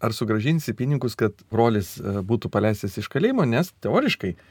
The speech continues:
jie galėjo ir nebesugrįžti į Egiptą. Ir tiesiog pasilikti pinigus, nes, o kam grįžti, nes tada reikės grąžinti. Tai va čia Juozapas specialiai provokuoja juos, ar jie grįž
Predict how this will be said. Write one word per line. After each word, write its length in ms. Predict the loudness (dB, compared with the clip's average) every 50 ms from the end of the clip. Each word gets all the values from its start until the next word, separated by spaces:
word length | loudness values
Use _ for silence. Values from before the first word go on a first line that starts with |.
| -20 -20 -20 -8 -2
jie 100 | 0 0 2
galėjo 360 | 4 4 4 4 2 2 0
ir 80 | 0 0
nebesugrįžti 640 | 0 0 0 -2 -4 -2 0 2 2 2 0 -2 -2
į 80 | -2
Egiptą. 360 | -2 -2 -2 -4 -6 -8 -14 -20 _ _ _ _ _ -8
Ir 120 | -8 -8
tiesiog 380 | -6 -4 -4 -2 0 -2 0 0
pasilikti 420 | -2 -4 -2 -4 -4 -4 -4 -4
pinigus, 480 | -2 2 2 2 2 2 -2 -6 -8 -10
nes, 160 | -12 -12 -12 _
o 100 | -4 -2
kam 300 | 2 4 4 4 4 2
grįžti, 320 | 0 0 -2 -2 -4 -6 -8
nes 100 | -8 -6
tada 240 | -6 -6 -4 -4 -4
reikės 320 | -4 -4 -4 -6 -4 -4
grąžinti. 380 | -4 -2 0 0 0 0 0 -2
Tai 120 | -4 -4
va 120 | -4 -6
čia 180 | -2 0 0 4
Juozapas 400 | 4 4 4 4 2 0 -2 -2
specialiai 640 | -2 -4 -6 0 2 4 4 6 6 6 4 4 2 -2 -10 -20 -20 -20 _ _
provokuoja 560 | 2 4 6 6 4 4 4 4 4 4 4 4
juos, 240 | 4 2 0 2 2
ar 120 | 4 4 4
jie 180 | 4 4 4 4
grįž 460 | 4 2 4 6 6 6 4 2